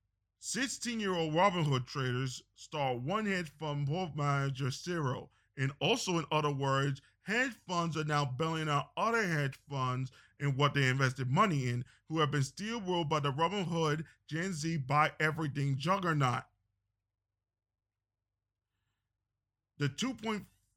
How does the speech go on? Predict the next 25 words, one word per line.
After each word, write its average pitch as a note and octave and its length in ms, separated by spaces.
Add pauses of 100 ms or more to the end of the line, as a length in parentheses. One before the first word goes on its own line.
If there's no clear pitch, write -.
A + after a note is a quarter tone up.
(460)
seven G3 480
five D3+ 340
bailout D3 440 (120)
is C3+ 140
a D3 340
rights D3+ 480
offering D3 400
for C3 160
Citadel E3 680
and B2+ 160
Sac, D#3 500 (460)
as B2 240
they D3 360
offered C#3+ 440
about C3+ 340
a B2 80 (140)
billion A3 260
dollar E3+ 300
investment C#3+ 480
in A#2+ 120
Melvin D#3 720 (420)
in A#2+ 160
two D#3 220
thousand C#3 380
nineteen. A#2+ 720